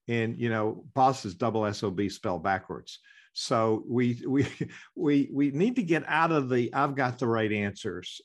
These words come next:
And so there's a great power, 'cause none of us have all the right answers, but we do have good questions. So you, you talked about building collaborative cultures. You talked about coaching and mentoring others. So talk about that a little more, and how do, how does a leader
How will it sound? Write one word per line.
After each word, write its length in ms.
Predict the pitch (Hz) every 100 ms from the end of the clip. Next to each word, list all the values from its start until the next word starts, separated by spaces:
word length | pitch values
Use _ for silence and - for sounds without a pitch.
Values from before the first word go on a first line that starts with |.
| -
And 180 | 113
so 120 | - 127
there's 280 | 151 156
a 100 | 147 127 - _
great 520 | - 165 175 226 185 -
power, 680 | - 139 147 139 101 95 - _ _
'cause 140 | 170 165
none 240 | 226 339
of 100 | 320
us 240 | 123 -
have 200 | - 101
all 180 | 101 90
the 80 | 87
right 220 | 87 90
answers, 480 | 85 78 - - - -
but 120 | 151
we 120 | 160
do 200 | 156 302
have 160 | 277 147
good 160 | 127
questions. 640 | - 151 123 - 85 85 - - -
So 120 | 156
you, 180 | 160 165
you 140 | 143
talked 360 | - 170 202 196
about 400 | 156 151 139 123
building 360 | 139 139 127
collaborative 680 | 120 120 120 127 127 117 113
cultures. 500 | - 135 127 131 117
You 80 | 117
talked 300 | - 123 120
about 340 | 113 113 107 - - _ -
coaching 480 | 147 147 - 139 123
and 180 | 107
mentoring 500 | 110 123 151 135 139
others. 440 | 127 131 135 131 120 _ _ _
So 380 | - 139 135 135 - -
talk 260 | - 302 302
about 320 | 185 139 131
that 160 | 147
a 40 | 139
little 220 | 139 143
more, 320 | 127 117 117
and 220 | 120 117
how 180 | 117 180
do, 280 | 208 170 139
how 80 | 143
does 220 | 170 160
a 60 | 147
leader 540 | 120 127 131 120 120